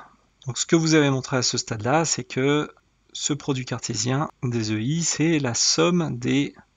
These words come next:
euh, F I, où on va écrire F I comme ce sous-ensemble-là, histoire de pas trop faire de confusion de notation.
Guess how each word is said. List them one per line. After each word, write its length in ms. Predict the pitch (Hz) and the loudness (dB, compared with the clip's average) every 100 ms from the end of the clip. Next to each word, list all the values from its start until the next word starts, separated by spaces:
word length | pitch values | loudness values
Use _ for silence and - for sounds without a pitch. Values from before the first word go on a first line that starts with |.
| _ _ _ 123 | _ _ _ -8
euh, 300 | 123 117 117 | -8 -8 -6
F 420 | 110 127 - - | -2 -2 -2 -4
I, 240 | 135 135 | -2 0
où 60 | 123 | 0
on 140 | 117 | -2
va 140 | 113 117 | -2 -4
écrire 380 | 113 - 123 120 | -6 -6 -4 -4
F 220 | - - | -8 -6
I 120 | 139 | -6
comme 240 | 143 131 117 | -4 -6 4
ce 400 | - 147 143 131 | 4 6 2 2
sous-ensemble-là, 920 | - - 127 120 - 131 117 113 147 | 2 2 0 -4 -4 -4 -4 -4 -6
histoire 180 | - 131 | -12 -14
de 80 | 143 _ _ _ _ | -16 _ _ _ _
pas 80 | - | -16
trop 160 | - | -12
faire 200 | 135 127 | -8 -6
de 160 | 117 117 135 - - - _ | -6 -8 -12 -16 -20 -20 _
confusion 460 | - 127 - 117 123 | -8 -6 -2 0 2
de 60 | |
notation. 540 | 110 107 120 - 165 | 2 0 -2 2 2